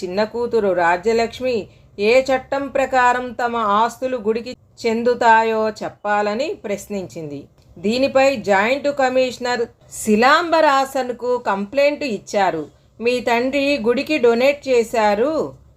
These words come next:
విరాళం పూర్తయింది, ఇక నుంచి ఆ ఆస్తులు గుడికే చెందుతాయి, ధార్మిక కార్యక్రమాల కోసం ఆ ఆస్తులను వినియోగిస్తారు" అని చెప్పటంతో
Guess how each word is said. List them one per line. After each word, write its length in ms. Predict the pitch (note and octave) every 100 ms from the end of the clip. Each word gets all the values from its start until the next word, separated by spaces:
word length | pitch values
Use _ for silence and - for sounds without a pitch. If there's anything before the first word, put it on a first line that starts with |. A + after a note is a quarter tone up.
| _
విరాళం 520 | G3 A3 B3+ C#4 D4
పూర్తయింది, 1040 | A#3+ G#3 A3 C4+ B3 A3+ G#3+ A#3+ D4 A#3+ - - -
ఇక 160 | A3+ C4
నుంచి 500 | B3+ B3 B3+ D#4 D4+
ఆ 100 | B3
ఆస్తులు 640 | A3 A3+ A#3+ - C#4+ C4+
గుడికే 500 | G3+ G#3+ A3 D4 -
చెందుతాయి, 880 | A3+ A3 A3 A3+ G#3 G#3+ C4+ C#4+ D#3+ _ _ -
ధార్మిక 600 | F#3 G#3+ C#4 D#4 D4 C4
కార్యక్రమాల 1040 | G#3+ G3+ A#3+ D4 D4 C4+ C4+ B3 A#3 A3+
కోసం 540 | G#3+ G3+ G3+ A#3+ A#3+
ఆ 500 | - G#3+ G#3+ G3+ G#3 B3
ఆస్తులను 580 | B3+ C4 B3 A3 A3
వినియోగిస్తారు" 1200 | C4+ A3 G#3 A3 A#3+ A#3 G#3+ - G#3+ G3+ B3 C#4 E3+ _ _ E3+
అని 240 | F3 F3 F#3+
చెప్పటంతో 920 | E3 - G#3 G#3+ G#3+ G#3+ B3+ C#4 F#3+